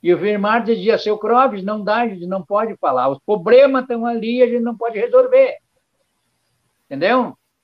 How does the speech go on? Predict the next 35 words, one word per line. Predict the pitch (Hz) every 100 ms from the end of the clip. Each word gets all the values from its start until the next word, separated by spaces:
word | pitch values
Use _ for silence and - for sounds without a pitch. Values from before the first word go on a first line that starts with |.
| _ _ _
O | 175
Vilmar, | 165 208 233 233
se | - 220
nós | 233 254 202
nos | 196
reunir | 220 220 214
em |
grupos, | 185 202 190 190 170
nós | 185
começar | - 196 180 208
a | 208
ter | 208
uma | 196 190
salinha | - 185 185 180 196 185
boa | 160 196 185
depois | 175 170 208
do | 175
banho, | 139 170 208 220 165 151 - _ _ _ -
ah, | 180 190 190 185 190 185 190
e |
você | 170 175 208
se | 196
reunir | 214 190 185 214 226
pra | 214 185 - _ - 247
botar, | 196 202 240 277
se | 254 -
exteriorizar | - 196 196 180 143 196 247
toda | - 180
essa | - 160
criatividade, | 165 151 156 131 143 147
botar | 156 156
as | 185
ideias | 160 160
pra | 151
fora. | - 143 117